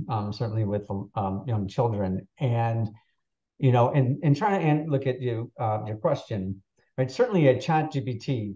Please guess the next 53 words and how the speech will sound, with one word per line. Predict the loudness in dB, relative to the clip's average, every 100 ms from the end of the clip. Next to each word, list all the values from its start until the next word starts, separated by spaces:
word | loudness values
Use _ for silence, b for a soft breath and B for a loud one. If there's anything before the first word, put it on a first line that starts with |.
| -2
can | -2 0
sit | 0 0 2
there | 4 4
and | 4
go, | 2 2
"Well, | 2 0
tell | -2
me | -2
about | -2 -2 -2
your | -4
mother | -4 -4 -6
and | -6 -2
how | -2
was | -2
your | -2 -4
day?" | -2 -2
And | -2
it | -2
can | -2
do | 0 0 -2 -6 _ _
pretty | -6 -4 -2
much | 0 0 -2 -4
the | -6
standard, | -6 -2 0 2 2 2 0 -2 -10 -14
you | -4 -2
know, | -2
kind | -4 -2 -2
of | 0
question | 0 0 -2 -4
and |
answer | -2 -4 -8
stuff | -6 -2 -2 -4 -12 -10
that | -4 -2 -4 -8 -20 _ _ -10
you | -6 -4
would | -4
expect, | -6 -2 -2 -2 -4
you | 0
know, | 2 2
some | 2 0
standard | 0 0 0
one | 0 0
oh | 0
one | -2 -4
to |
go | -2 -4
through. | -4 -12 -12 _ _ b b b b _ _ _ _ _ _ _
Is | 2 6
that | 6
gonna | 8 8
be |
beneficial | 8 6 6 2 2
to | 0
somebody? | 2 2 2 0 -4